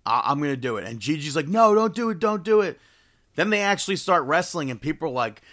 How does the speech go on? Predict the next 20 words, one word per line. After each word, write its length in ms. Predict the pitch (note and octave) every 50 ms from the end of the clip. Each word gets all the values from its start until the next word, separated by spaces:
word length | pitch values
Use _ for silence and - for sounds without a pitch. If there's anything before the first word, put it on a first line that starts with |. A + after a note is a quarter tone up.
| - - - -
"How 300 | - - F#3+ G3 - A#3
freaking 720 | F3+ - - - - - B3+ B3 B3+ - A#3+ A#3 A3 F#3+
dare 320 | D#3+ G#3+ G#3 A3+ A#3+ B3 B3+
they 200 | A#3+ A#3 A3+ F#3+
split 420 | - - - - - A3+ A#3 A3
up 220 | A3 A3 G#3+ -
Toxic 420 | - F3+ G3 G3 G3+ - - G3+ F3+
Attraction?" 540 | G3+ E3 - G#3 G3+ F#3+ G#3+ G3 - F#3+ F#3+
And 100 | F3+ E3+
it's 80 | -
like, 160 | G3 F#3+ -
are 80 | - C3+
you 220 | C#3+ F3+ B3+ E4
dumb? 480 | A#3 B2 - - A#2 A2+ D#3 F#3+ A3+ -
Are 100 | - B2+
you 140 | C#3+ F#3+ A#3
not 320 | E4 D#4 D#4+ B3 C#3 A#2
watching 500 | A2 A#2 A#2+ B2 D#3 F#3 - - A3+ G#3
the 100 | F3+ D#3+
program? 840 | A2 - - - B2+ B2 C3 D#3+ E3+ - F#3 G#3+ C4 D4 D4 E4+ D#4+